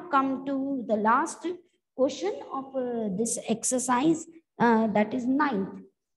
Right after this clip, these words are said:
फिगर दी हुई है आपको, उसने कहा, "A wooden article was made by scooping out a hemisphere", जो है,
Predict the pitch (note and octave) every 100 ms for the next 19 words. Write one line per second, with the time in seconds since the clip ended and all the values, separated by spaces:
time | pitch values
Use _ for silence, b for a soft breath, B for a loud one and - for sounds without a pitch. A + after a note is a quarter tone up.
0 | - G4 - A#4 A4+ F4 F4 B3 G3+ F#3+
1 | - D#3+ A3+ C#4 D#4+ E4 E4+ - - C4+
2 | C4 C4+ E4 C#4+ B3 - D#4 G4 - -
3 | _ - B3+ C4 C#4 C4 A#3+ A#3 D4 F4
4 | B3+ C4 D4 D4 - E4+ F4 G#4 G#4+ E4+
5 | C#4+ A4 - - _ _ - D4+ C#4+ C#4+
6 | C4+ A#3 C#4 F4+ - D#4+ - C4+ D4+ G4+
7 | - - _ _ _ _ _ G3+ B3+ B3
8 | C#4 - -